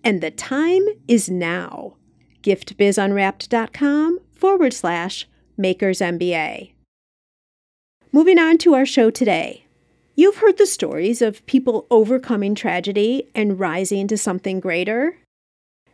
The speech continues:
This is going to be one of those inspirational stories, but it's even more. You see, to use Rochelle's own words, she decided it was time to step out from inside the box.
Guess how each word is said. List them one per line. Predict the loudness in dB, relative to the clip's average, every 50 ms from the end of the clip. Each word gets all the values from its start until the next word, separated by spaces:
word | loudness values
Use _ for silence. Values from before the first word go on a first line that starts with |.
| _
This | 2 4 4 4 4 2
is | 0 2
going | 2 2 4 6 4 6
to | 6 4
be | 2 2 2 0
one | 0 0 0 0 0 0
of | 0 0 0
those | 0 0 2 0 0 -4
inspirational | -6 -6 -6 -6 -8 -6 -4 -4 -2 -2 -2 -4 -6 -6 -8 -8 -8
stories, | -10 -8 -6 -6 -6 -6 -8 -10 -12 -14 -14 -14 -14 -14 -14 -16 _ _ _ _ _ _ _ _ _ -2
but | 0 2 2 0 -2 0 _
it's | 0 0 0 -6 -12 _
even | 4 6 6 6 8 8 8 8 8
more. | 6 4 2 0 -2 -4 -6 -10 -14 -18 -20 _ _ _ _ _ _ _ _ 2
You | 2 2
see, | 4 4 4 4 6 4 2 0 -4 _ _ _ _ _
to | 4 6
use | 8 8 8 6 4 4 2
Rochelle's | 2 2 2 0 0 0 -2 -4 -4 -2
own | 2 4 6 6 6 6
words, | 4 2 2 0 0 -4 -6 -8 -10 -14 -20 -20 _
she | -14 -12 -2 2 4 4 4
decided | 4 2 0 0 2 4 4 4 4
it | 4 2
was | 0 -2 -2
time | -4 -4 -4 -4 -2 0 0 0 0 -2 -4
to | -4 -4 -4
step | -4 -8 -12 -6 -4 -4 -2 -2 -2
out | -2 -2 -2 -2 -4 -8
from | -8 -8 -8 -8 -6
inside | -4 0 0 2 2 0 -2 -2 -2 -2 -2
the | -2 -2
box. | -2 -4 -4 -4 -8 -12 -16 -16 -14 -12 -12 -12 -14